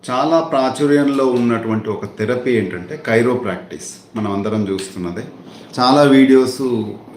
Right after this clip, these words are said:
వైరల్గా వస్తూ ఉంటాయి మనకు, YouTube-లో అయినా, తర్వాత Insta-లో అయినా మనం చూస్తే వస్తూ ఉంటాయి మనకు. ఈ chiropractic ట్రీట్మెంట్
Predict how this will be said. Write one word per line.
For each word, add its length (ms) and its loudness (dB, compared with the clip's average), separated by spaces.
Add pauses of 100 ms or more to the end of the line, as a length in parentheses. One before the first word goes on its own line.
(280)
వైరల్గా 460 2
వస్తూ 320 -4
ఉంటాయి 300 -6
మనకు, 440 -12
YouTube-లో 480 -2
అయినా, 320 -6
తర్వాత 600 -8
Insta-లో 520 -6
అయినా 180 -6
మనం 360 -8
చూస్తే 480 -12 (760)
వస్తూ 260 -4
ఉంటాయి 280 -4
మనకు. 300 -16 (680)
ఈ 220 -6 (100)
chiropractic 920 -4
ట్రీట్మెంట్ 960 -2